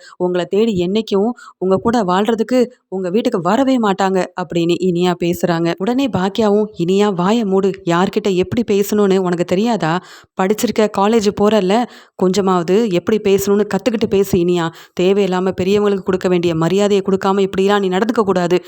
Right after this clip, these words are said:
உங்க பாட்டி மாதிரியே நீயும் பேசாத ராதிகா,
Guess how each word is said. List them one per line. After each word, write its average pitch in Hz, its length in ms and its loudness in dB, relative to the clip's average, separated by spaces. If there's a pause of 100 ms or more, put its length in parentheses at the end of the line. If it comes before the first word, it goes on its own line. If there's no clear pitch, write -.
(280)
உங்க 175 180 -2
பாட்டி 175 360 0
மாதிரியே 185 280 2
நீயும் 208 260 -2
பேசாத 185 500 2 (360)
ராதிகா, 190 380 0